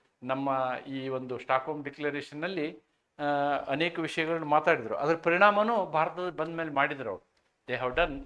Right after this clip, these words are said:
all those things. I think we can look here. ನೋಡಿ,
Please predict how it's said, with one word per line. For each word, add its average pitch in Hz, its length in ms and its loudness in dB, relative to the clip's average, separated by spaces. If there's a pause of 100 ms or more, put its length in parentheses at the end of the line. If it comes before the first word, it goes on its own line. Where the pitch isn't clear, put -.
(280)
all 156 200 6
those 180 180 -2
things. 190 160 -6 (120)
I 165 80 -8
think 185 120 -6 (100)
we 170 140 -6
can 180 100 2 (460)
look 170 120 -2 (120)
here. - 180 -6 (640)
ನೋಡಿ, 170 240 -6